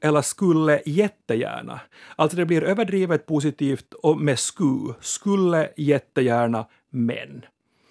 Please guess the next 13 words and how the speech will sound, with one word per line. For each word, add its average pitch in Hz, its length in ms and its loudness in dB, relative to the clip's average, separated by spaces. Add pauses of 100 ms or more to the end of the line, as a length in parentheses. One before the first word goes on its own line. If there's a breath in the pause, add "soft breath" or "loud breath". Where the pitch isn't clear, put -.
(160 soft breath)
Så - 180 -4
då 190 280 4
b-, 139 140 -8 (100)
kan 147 160 0
man 139 120 0
börja 127 480 0
ana 123 440 0 (880 soft breath)
oråd 139 580 2 (180)
eller 135 460 -6 (140)
eventuellt 127 520 -2 (420)
tänka 123 380 -4
att, 117 140 -6
hmm, 127 400 -4